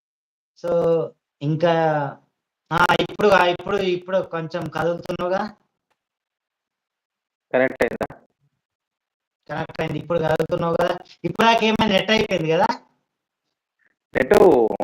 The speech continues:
Speaker 2: ఫోర్ జీబీ అయిపోయింది ఇవాళ నాకు.
Speaker 1: ఏం చేసినావు?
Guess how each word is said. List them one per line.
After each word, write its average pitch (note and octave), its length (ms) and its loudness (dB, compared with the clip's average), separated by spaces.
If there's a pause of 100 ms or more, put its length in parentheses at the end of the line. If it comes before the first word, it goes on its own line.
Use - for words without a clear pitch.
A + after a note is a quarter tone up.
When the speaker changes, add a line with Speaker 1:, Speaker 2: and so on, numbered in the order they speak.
(120)
Speaker 2:
ఫోర్ C#3 220 6
జీబీ F#3 180 6
అయిపోయింది G3+ 320 4
ఇవాళ A2+ 200 -2
నాకు. G#2+ 240 -10 (2000)
Speaker 1:
ఏం A#3 220 8
చేసినావు? C4+ 460 2